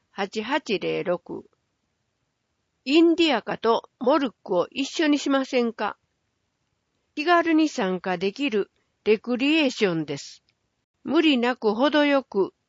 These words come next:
楽しく体を動かしたい人、興味のある人は、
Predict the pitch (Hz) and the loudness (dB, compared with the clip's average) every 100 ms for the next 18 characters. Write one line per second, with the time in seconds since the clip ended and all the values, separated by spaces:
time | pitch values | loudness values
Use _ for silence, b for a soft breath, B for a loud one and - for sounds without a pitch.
0 | - 294 330 330 330 - 202 233 254 294 | -6 0 2 2 -2 -4 -4 -2 -2 0
1 | 294 285 269 - 269 320 - 196 - - | 2 2 0 0 2 2 0 -4 -4 -8
2 | 185 165 151 - 220 151 _ _ _ _ | -6 -6 -10 -4 -2 -2 _ _ _ _
3 | _ _ - 320 339 320 320 302 302 285 | _ _ -6 2 4 6 4 4 0 -2
4 | 233 - 175 185 220 | -4 -4 -2 -2 -4